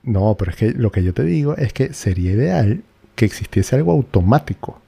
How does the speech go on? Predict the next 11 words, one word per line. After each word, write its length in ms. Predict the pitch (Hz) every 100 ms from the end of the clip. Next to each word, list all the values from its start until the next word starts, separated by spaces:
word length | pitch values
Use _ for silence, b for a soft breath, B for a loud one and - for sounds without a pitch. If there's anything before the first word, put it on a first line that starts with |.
| -
O 60 | -
sea, 160 | 104
como 180 | 98 98
que, 240 | 101 98
que 160 | - 101
no 220 | 90 95
te 160 | - 156
dejara 420 | 156 139 131 123
que 140 | -
un 180 | 101 98
div 160 | 131